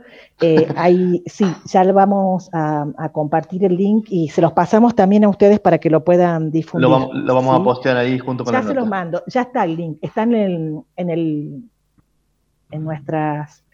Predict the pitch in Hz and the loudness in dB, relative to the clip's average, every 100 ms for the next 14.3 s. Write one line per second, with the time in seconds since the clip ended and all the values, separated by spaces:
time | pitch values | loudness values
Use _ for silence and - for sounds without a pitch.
0 | _ _ - 226 233 254 320 - _ _ | _ _ 0 4 4 2 0 -10 _ _
1 | _ _ _ - 170 165 160 156 156 160 | _ _ _ 0 2 4 2 0 -2 -6
2 | - 196 175 180 170 165 214 208 196 220 | -8 -4 -4 -2 -2 0 0 2 2 2
3 | 196 165 156 156 170 175 165 156 143 147 | -2 -2 -4 -2 0 0 -2 -6 -6 -8
4 | 143 135 139 - 151 139 _ - 143 139 | -12 -14 -16 -14 -14 -14 _ -10 -10 -12
5 | _ - 156 165 175 170 - 160 165 170 | _ -10 -8 -4 -2 -4 -6 -10 -6 -6
6 | 151 143 196 233 302 - 127 143 123 123 | -6 -6 -2 -2 -4 -4 0 2 0 -2
7 | 117 123 131 - _ - 160 151 151 147 | -2 -2 -4 -16 _ -4 0 2 4 4
8 | 143 147 160 151 139 139 139 151 147 143 | 4 2 0 0 -4 -2 -2 0 -2 -4
9 | 143 135 113 107 - - 180 170 165 185 | -2 -4 -4 -8 -14 -2 0 2 2 4
10 | 185 185 185 180 - 226 220 196 214 208 | 4 2 0 2 4 6 6 4 2 2
11 | 160 170 165 175 170 165 202 208 208 170 | -2 0 2 2 0 -2 2 2 2 2
12 | 175 - - - - - - - - - | 0 -4 -10 -8 -6 -4 -4 -6 -8 -14
13 | - 151 180 - 160 196 180 170 165 175 | 0 2 4 4 2 2 2 0 -2 0
14 | 190 143 135 | 0 0 -6